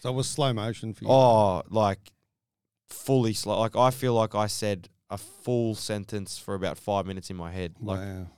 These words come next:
Speaker 2: I just remember turning and looking, and 'cause when you turn out of your car, if you ever pull up in front of a parked semi-trailer and look to your right out of your car,
Speaker 1: Mm-hmm.
Speaker 2: just a regular sedan, that thing's big.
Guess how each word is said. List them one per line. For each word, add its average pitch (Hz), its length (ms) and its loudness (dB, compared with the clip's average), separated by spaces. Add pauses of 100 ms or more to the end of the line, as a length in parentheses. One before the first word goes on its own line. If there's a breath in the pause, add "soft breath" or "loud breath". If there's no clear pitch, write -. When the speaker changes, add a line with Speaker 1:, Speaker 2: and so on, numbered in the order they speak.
Speaker 2:
I 123 120 2
just 120 100 0
remember 117 180 -2
turning 110 360 -2
and 95 100 -8
looking, 101 480 -8
and 104 260 -8 (160)
'cause 104 120 -12
when 131 160 -4
you 196 100 -2
turn 156 220 0
out 117 140 2
of 113 40 2
your 104 140 2
car, 110 280 0
if 113 140 -4
you 196 140 2
ever 147 200 2
pull 117 240 -4
up 117 140 -2
in 101 80 -8
front 110 160 -4
of 98 60 -4
a 92 80 -6
parked 101 300 -4
semi-trailer 101 480 -4
and 104 100 -4
look 107 140 -4
to 104 100 -8
your 95 160 -2
right 104 260 0
out 98 140 -4
of 95 40 -4
your 92 120 -4
car, 104 380 -4
Speaker 1:
Mm-hmm. 123 260 -2
Speaker 2:
just 127 140 -8
a 113 40 -4
regular 104 320 -2
sedan, 98 320 -6
that 175 140 -6
thing's 104 200 -4
big. 95 400 -6